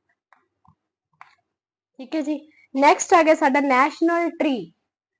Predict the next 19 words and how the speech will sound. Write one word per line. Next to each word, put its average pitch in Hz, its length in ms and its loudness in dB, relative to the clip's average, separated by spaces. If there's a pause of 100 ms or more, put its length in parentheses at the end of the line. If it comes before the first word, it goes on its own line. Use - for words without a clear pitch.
(200)
ਹੁਣ 202 160 -16
ਟਰੀ 233 320 -8
ਵੀ 302 120 -4
ਤਾਂ 302 140 -4
ਇੱਕ 294 160 -6
ਆਪਣੀ 262 340 -4
ਕਹਿ 247 140 0
ਲਓ 254 260 0
ਵੀ 240 140 -2
ਏਨਵਾਯਰਮੇਂਟ 233 580 -4
ਦਾ 233 120 -4
ਪਾਰਟ 185 420 -8
ਹੈ, 220 60 -6
ਉਹਦੇ 233 140 -4
ਵਿੱਚ 247 200 -8
ਵੀ 254 160 -4
ਕੁਝ 247 180 -8
ਨਾ 233 140 -6
ਕੁਝ 226 180 -8